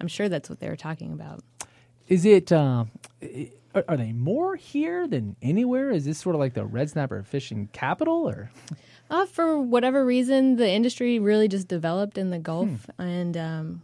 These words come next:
Speaker 1: you know, we do see red snapper fishing commercially in the Southern Atlantic and the
Speaker 2: Mm-hmm.
Speaker 1: Caribbean as well, but it never really took off like it did here.
Speaker 2: You say, I mean, going back, you say seventeen fifty-four?
Speaker 1: Seventeen sixty-four.
Speaker 2: Seventeen sixty-four.
Speaker 1: Yeah.
Speaker 2: So, so for a very long time.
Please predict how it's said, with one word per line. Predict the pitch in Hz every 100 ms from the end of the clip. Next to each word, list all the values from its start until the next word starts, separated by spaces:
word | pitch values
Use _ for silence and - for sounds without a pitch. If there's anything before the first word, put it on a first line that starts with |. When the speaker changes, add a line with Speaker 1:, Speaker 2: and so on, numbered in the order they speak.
| _
Speaker 1:
you | 202
know, | 208
we | 226
do | 262
see | 254 254
red | 247 226
snapper | 226 220 233
fishing | - 202 214 208
commercially | - 180 185 202 202
in | -
the | 175
Southern | 165 175 185
Atlantic | 208 208 226 233 240
and | 190
the | 175
Speaker 2:
Mm-hmm. | 180
Speaker 1:
Caribbean | 139 180 190 180
as | 170 160
well, | 175 185
but | 180
it | 160
never | 196 220
really | 214 180
took | - 196
off | 175 160 160
like | 151
it | 156
did | - 156
here. | 139 156 147 147 _ _ _ _ _ _ _ _ -
Speaker 2:
You | 147
say, | - 143 131
I |
mean, | 123 123
going | 127 123
back, | 123 117 123
you |
say | 120
seventeen | 107 127 135 135 135
fifty-four? | 127 131 117 - 127 156 151 _ _ _ _
Speaker 1:
Seventeen | 240 214 196 185
sixty-four. | 175 - - - -
Speaker 2:
Seventeen | 139 175 170 151
sixty-four. | 143 135 - 120 - 107
Speaker 1:
Yeah. | -
Speaker 2:
So, | 151 107 107 104
so | - 110
for | 113 113
a |
very | 110 143
long | 143 127 123
time. | 120 95